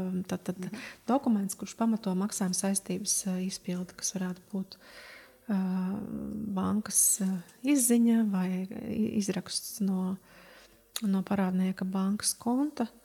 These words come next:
Speaker 1: Ja parāds tiek atdots skaidrā naudā, tad, ā, kreditora kvitējums par naudas
Speaker 2: Mhm.
Speaker 1: saņemšanu.
Speaker 2: Ā, ja parādnieks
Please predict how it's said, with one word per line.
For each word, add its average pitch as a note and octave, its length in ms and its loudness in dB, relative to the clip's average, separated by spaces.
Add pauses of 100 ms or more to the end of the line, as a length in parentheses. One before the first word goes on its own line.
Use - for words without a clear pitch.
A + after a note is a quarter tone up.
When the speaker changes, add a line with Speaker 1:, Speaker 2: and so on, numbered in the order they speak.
(240)
Speaker 1:
Ja G#3 100 0
parāds G3+ 340 2
tiek G3 140 -4
atdots F#3+ 380 -2
skaidrā A#3 340 0
naudā, G3 320 2
tad, F#3 200 -6 (160)
ā, F#3+ 340 -2
kreditora G3 500 -2
kvitējums F#3+ 560 -2
par - 160 -14
naudas F#3 380 -2
Speaker 2:
Mhm. E3 80 -4
Speaker 1:
saņemšanu. F#3+ 560 -2 (680)
Speaker 2:
Ā, G3 100 0 (440)
ja A3+ 220 -2
parādnieks C4+ 720 2